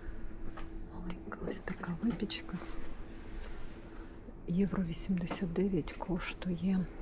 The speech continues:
двадцять штук по сім грамів. Ну, таке важко порахувати, але кілограм тринадцять п'ятдесят коштує.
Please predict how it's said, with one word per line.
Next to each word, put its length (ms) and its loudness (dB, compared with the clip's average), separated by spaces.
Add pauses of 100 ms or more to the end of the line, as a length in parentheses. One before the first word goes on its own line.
(200)
двадцять 540 2
штук 320 -2
по 140 0
сім 320 0
грамів. 440 0 (800)
Ну, 120 10
таке 280 4 (280)
важко 320 8
порахувати, 720 2
але 140 10
кілограм 520 8
тринадцять 540 4
п'ятдесят 580 2
коштує. 500 -4